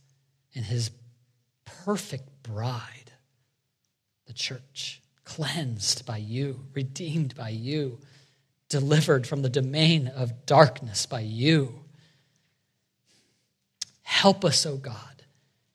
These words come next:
to be that kind of people who image you well.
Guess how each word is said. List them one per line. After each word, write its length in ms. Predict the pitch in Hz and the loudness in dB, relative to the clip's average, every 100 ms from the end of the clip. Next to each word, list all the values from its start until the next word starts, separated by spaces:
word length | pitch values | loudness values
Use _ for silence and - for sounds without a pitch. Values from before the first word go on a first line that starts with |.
| _ _ - | _ _ -8
to 100 | 165 | -6
be 340 | 135 165 165 | -4 0 0
that 240 | 151 131 - | 0 -2 -6
kind 320 | - 131 120 | -8 -8 -8
of 120 | 117 | -8
people 520 | - 117 - - - _ _ _ _ | -8 -10 -10 -16 -20 _ _ _ _
who 140 | 160 160 | -12 -8
image 500 | 165 170 160 139 - | -6 -2 -2 -2 -4
you 240 | 127 127 | -4 -4
well. 420 | 117 110 101 92 | -4 -6 -8 -12